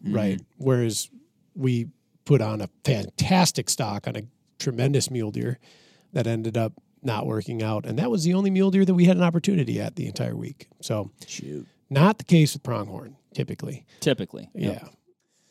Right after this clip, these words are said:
Speaker 2: Yep. Um, so next, what do we, well, so we found ourselves going around from spot to spot,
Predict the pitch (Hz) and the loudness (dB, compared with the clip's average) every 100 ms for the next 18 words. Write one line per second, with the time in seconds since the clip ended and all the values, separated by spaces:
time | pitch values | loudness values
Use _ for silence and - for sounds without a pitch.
0 | _ _ 120 131 131 131 - - - 165 | _ _ -2 0 2 0 0 2 4 4
1 | 143 139 - _ 143 139 156 - - _ | 4 4 0 _ -4 0 0 0 -2 _
2 | _ - 107 110 - 170 151 - _ _ | _ -8 -6 -6 -6 -2 -2 -4 _ _
3 | _ _ - - 131 160 170 156 117 110 | _ _ -6 -4 0 0 0 -2 0 0
4 | 113 107 104 - - _ - 113 113 107 | 2 0 -2 -6 -10 _ -4 -2 0 -2
5 | 92 92 - 101 - 101 107 - 87 85 | -4 -8 -14 -12 -4 -4 -4 -8 -8 -8